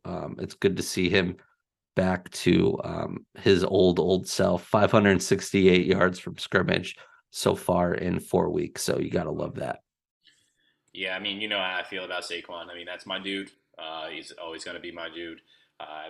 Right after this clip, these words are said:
Speaker 2: would definitely, definitely, definitely love to see him off the Giants, and I think I'm gonna get my wish, uh, this offseason because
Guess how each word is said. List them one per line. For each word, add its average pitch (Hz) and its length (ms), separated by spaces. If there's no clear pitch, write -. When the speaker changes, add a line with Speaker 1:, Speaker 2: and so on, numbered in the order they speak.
Speaker 2:
would 85 120
definitely, 92 720
definitely, 107 340
definitely 95 340
love 90 140
to - 60
see 90 220
him 90 200
off 85 140
the 90 80
Giants, 90 400
and 85 80
I 80 40
think 87 180
I'm 85 80
gonna 85 140
get 85 120
my 82 120
wish, 85 440
uh, 78 180
this 85 240
offseason 85 560
because 82 560